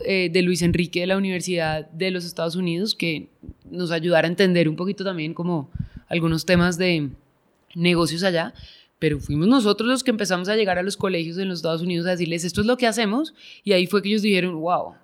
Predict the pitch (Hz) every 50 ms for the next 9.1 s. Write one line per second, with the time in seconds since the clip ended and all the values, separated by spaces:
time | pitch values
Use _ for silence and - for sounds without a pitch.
0 | _ _ - 160 160 160 170 175 170 185 185 180 180 180 185 185 180 180 180 175
1 | 175 175 180 180 180 - 185 175 - 180 165 170 151 143 143 - 156 165 165 -
2 | 160 147 143 147 - 160 160 147 143 156 156 143 143 147 143 - - 165 170 156
3 | 156 - - 143 139 151 170 160 - - 226 247 196 - - - - 160 160 170
4 | - - 226 214 196 196 202 202 - - - - _ _ _ _ _ _ _ _
5 | - 165 151 185 185 202 214 196 180 180 190 190 185 185 185 185 - 175 - 170
6 | 175 175 180 196 190 180 165 160 160 160 165 165 160 - 175 180 170 175 - 170
7 | 165 165 170 175 175 160 147 143 143 - 143 143 131 139 147 160 156 156 147 -
8 | _ _ _ _ _ _ _ _ _ _ _ _ _ - - 147 143 139 151 156
9 | -